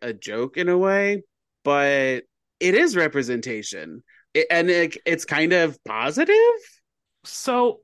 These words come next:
Speaker 2: Big Gay Al himself is a very interesting character because he is super duper gay,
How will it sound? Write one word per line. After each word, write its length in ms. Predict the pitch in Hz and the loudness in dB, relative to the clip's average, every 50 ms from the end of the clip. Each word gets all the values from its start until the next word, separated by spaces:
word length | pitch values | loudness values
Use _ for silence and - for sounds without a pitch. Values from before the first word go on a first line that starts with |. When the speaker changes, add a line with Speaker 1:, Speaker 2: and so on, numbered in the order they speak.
| _ - 175 | _ -12 -6
Speaker 2:
Big 280 | 143 233 294 294 302 | -4 -4 -4 -4 -4
Gay 180 | 311 285 254 240 | -2 -2 -2 0
Al 240 | 226 214 202 190 180 | 0 -2 -2 -2 -4
himself 500 | 156 185 156 - - 185 175 165 160 - | -6 -10 -12 -10 -8 -6 -6 -6 -6 -8
is 120 | 147 131 | -10 -10
a 40 | 147 | -8
very 280 | 131 156 151 151 151 | -6 -4 -4 -4 -4
interesting 400 | 147 143 139 147 139 - 151 143 | -6 -10 -12 -14 -14 -12 -12 -12
character 420 | 135 - 151 139 139 127 131 - 131 | -10 -8 -8 -8 -8 -8 -10 -12 -14
because 680 | 123 127 120 - - - 226 233 190 156 139 131 - _ _ _ _ | -14 -14 -16 -12 -8 -6 -4 -4 -2 -4 -6 -8 -12 _ _ _ _
he 200 | - - 147 135 | -12 -10 -6 -4
is 220 | 208 311 330 185 | -4 -4 -4 -6
super 340 | - - - 156 131 127 151 | -8 -12 -12 -12 -10 -10 -10
duper 320 | 139 131 135 127 - 127 123 | -8 -8 -10 -10 -10 -10 -10
gay, 340 | 131 123 120 120 120 117 | -8 -10 -10 -10 -14 -16